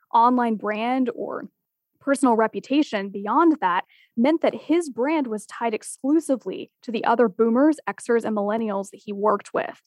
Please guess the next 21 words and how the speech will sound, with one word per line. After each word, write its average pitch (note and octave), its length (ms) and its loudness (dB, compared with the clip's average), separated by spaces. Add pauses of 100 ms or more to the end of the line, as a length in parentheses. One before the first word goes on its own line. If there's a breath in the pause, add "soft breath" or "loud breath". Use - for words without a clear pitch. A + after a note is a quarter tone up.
(160)
They E4+ 160 6
respected C4 520 0
him. - 360 -8
Gen C#4 240 6
Z C4+ 100 2
had A#3+ 220 2
no A3+ 100 2
reason A#3 640 -2
to - 120 -12
respect - 440 -8
him. - 160 -8 (540 soft breath)
So B3 480 4
to C4 100 0
your E4 160 2
point, G3+ 440 -6 (420)
we D#4 220 6
want, A3+ 420 2
we C#4+ 120 6
crave A#3+ 720 -4 (240)
being B3+ 260 4
at, G#3 180 0